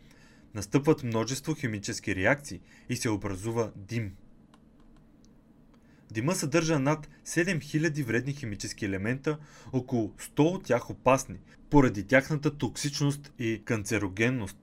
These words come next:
Следователно, най-висока експозиция на вреди има при тютюнопушенето, защото гори, образува се дим, който се вдишва, а най-ниска при никотинозаместващи терапии. При нагряването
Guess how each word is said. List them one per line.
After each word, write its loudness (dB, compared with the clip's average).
Следователно, 0
най-висока 0
експозиция -4
на -2
вреди -4
има -6
при -4
тютюнопушенето, -6
защото -2
гори, -2
образува 0
се -14
дим, -2
който 4
се -2
вдишва, -2
а -2
най-ниска 0
при -2
никотинозаместващи -4
терапии. -2
При 0
нагряването 0